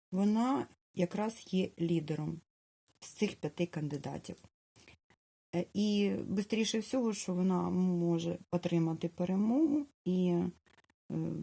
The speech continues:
про це навіть говорить її аркан, який вийшов в неї вісімка. Це закон справедливість, це законопорядок.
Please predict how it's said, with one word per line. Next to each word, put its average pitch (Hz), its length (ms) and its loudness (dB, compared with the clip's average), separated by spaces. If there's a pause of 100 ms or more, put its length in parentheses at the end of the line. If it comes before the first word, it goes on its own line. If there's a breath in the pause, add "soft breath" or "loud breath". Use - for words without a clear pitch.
(160)
про 196 120 -2
це 214 140 0
навіть 170 360 4
говорить 165 580 0
її 160 420 -2 (1080)
аркан, 160 540 -2
який 156 280 -4
вийшов 156 380 -4
в 156 60 -2
неї 147 340 -2
вісімка. 247 800 -2 (480 loud breath)
Це 156 340 0
закон 156 360 -4
справедливість, 208 1300 -2
це 165 400 0
законопорядок. 165 1120 -2